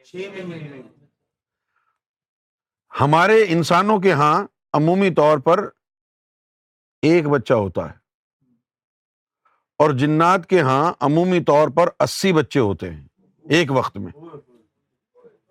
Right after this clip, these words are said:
Speaker 2: یعنی عمومی طور پر۔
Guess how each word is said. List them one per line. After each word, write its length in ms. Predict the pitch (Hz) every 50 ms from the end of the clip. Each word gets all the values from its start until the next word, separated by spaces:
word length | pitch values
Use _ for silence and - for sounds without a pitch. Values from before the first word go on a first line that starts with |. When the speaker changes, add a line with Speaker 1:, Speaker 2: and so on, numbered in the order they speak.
| _ _ _ _ _ _ _ _ _ _ _ _ _ _ _ _ _ _ _ _ _ _ _ _ _ _ _ _ _ _ _ _ _ _ _ _ _ _ _ _ _ _ _ _ _ _ _ _ _ - -
Speaker 2:
یعنی 220 | 131 151 170 180 170
عمومی 440 | 165 175 190 208 220 220 208 175 117
طور 180 | 135 110 95
پر۔ 180 | 85 - 71